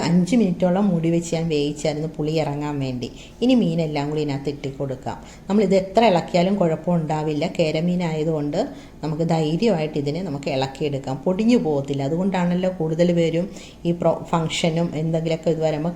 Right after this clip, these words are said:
കപ്പയ്ക്കൊക്കെ ചോറിനും ഒക്കെ കഴിക്കാൻ നല്ലതാണ്. ഈ കേരമീൻ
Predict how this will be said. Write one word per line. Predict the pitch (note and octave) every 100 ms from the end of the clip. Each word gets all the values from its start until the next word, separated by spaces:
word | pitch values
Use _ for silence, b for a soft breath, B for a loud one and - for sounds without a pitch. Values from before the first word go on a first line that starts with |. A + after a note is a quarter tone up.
| E3+
കപ്പയ്ക്കൊക്കെ | - E3+ - D#3 E3 G#3+ - B B B - - -
ചോറിനും | F3 D#3+ E3+ E3+
ഒക്കെ | - E3+
കഴിക്കാൻ | D3+ C#3+ D#3 D#3
നല്ലതാണ്. | D3+ C#3+ D3 C#3 C#3+ G3+ -
ഈ | E3+ E3+ -
കേരമീൻ | F3 E3 E3 E3+ F3